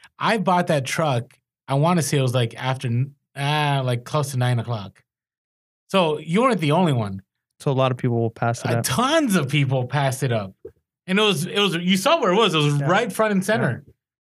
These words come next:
Speaker 1: And so, anyways.
Speaker 2: Eh, it happens.
Speaker 1: I
Speaker 2: There
Speaker 1: still
Speaker 2: you go.
Speaker 1: haven't sold it. All right. You, you, you, you don't wanna talk about it anymore. Okay.
Speaker 2: It's a,
Speaker 1: So
Speaker 2: it's a tough, uh,
Speaker 1: it's a tough one.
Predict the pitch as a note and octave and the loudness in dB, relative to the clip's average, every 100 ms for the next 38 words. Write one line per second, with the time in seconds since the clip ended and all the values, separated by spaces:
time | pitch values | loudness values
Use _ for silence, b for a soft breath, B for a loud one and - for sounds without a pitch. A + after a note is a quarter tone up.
0 | _ _ - C3+ - D3 B2+ B2 _ _ | _ _ -10 -8 -2 0 0 -4 _ _
1 | _ _ _ _ - B2+ A#2+ G#2 - _ | _ _ _ _ -6 -2 -2 -4 -12 _
2 | _ - - _ - D#3+ D#3 C#3+ D#3 B2 | _ -14 -14 _ -6 -2 -2 -2 0 0
3 | A2+ A2+ - - D3+ F3 D3 C3 A#2+ C3 | -2 -8 -8 -4 2 2 2 0 -2 -4
4 | A#2 - F#3+ C#3+ B2+ - E3+ F3+ D#3 E3+ | -4 0 0 0 -4 -4 -2 -2 -2 -4
5 | D#3+ D#3+ E3 D3+ D3+ D3+ C#3+ C3+ B2 A#2 | -2 0 -2 0 0 2 2 0 0 -2
6 | A2+ A2+ A#2 D3+ G3 B2+ B B B B | -2 -4 -4 -2 -2 -4 B B B B
7 | _ _ _ _ - C3+ G3+ E3 A#2+ B2+ | _ _ _ _ -8 -2 0 2 0 2
8 | C3+ B2 - A#2+ A2+ D#3 C#3 C#3 C#3+ C3 | 0 0 -2 -2 -2 -2 -2 0 0 2
9 | C#3 D3 | 0 0